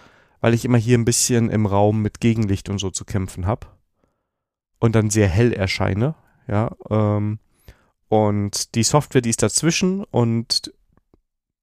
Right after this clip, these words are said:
fällt nicht groß auf durch Systemlast und alles und ich bin mit den Ergebnissen echt zufrieden. Das einzige Problem, was ich ab und zu habe, ist, dass der die Schärfe verliert, den Fokus. Ja, und ich glaube, ich hab auch vom, vom Olli, der, viele Grüße,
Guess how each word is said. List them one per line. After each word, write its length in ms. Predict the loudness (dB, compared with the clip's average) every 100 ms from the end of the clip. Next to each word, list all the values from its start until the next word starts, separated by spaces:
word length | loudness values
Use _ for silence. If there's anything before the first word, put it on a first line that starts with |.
| _ _ -4
fällt 320 | 2 2 2
nicht 180 | -4 -4
groß 260 | 0 0 2
auf 300 | 2 0 0
durch 180 | -4
Systemlast 600 | -4 -4 0 0 0 -2 -4
und 100 | -2
alles 300 | 0 0 -4
und 100 | -8
ich 80 |
bin 120 | -6 -6
mit 100 | -6
den 60 |
Ergebnissen 520 | -6 -4 -4 -8 -8 -2
echt 220 | -2 0
zufrieden. 580 | -2 -4 -4 -6 -4 -6 -8 -20 -20 -20 _
Das 80 | 0
einzige 400 | 2 2 2 0
Problem, 460 | 0 2 4 4
was 160 | 4 0
ich 160 | -2 0
ab 160 | 2
und 120 | 2
zu 240 | 0 -2 0
habe, 300 | 2 4 2
ist, 400 | 2 0 0 0
dass 280 | -2 -2 0
der 180 | 0
die 80 | 2
Schärfe 480 | 0 0 0 -4 -6
verliert, 460 | -4 -4 -4 -6 -8 -8
den 160 | -6
Fokus. 480 | -4 -6 -6 -12 -12 _ _ _ _ _ _ _ _ -4
Ja, 220 | 0 0
und 420 | 0 0 0 0
ich 100 | -4
glaube, 280 | 0 2 2
ich 100 | 0
hab 140 | -2 -4
auch 80 |
vom, 280 | -2 -2 -2
vom 160 | -4 0
Olli, 300 | 2 2 -2
der, 320 | -2 -2 -4 -10
viele 220 | -4 -4
Grüße, 460 | -2 -2 0 0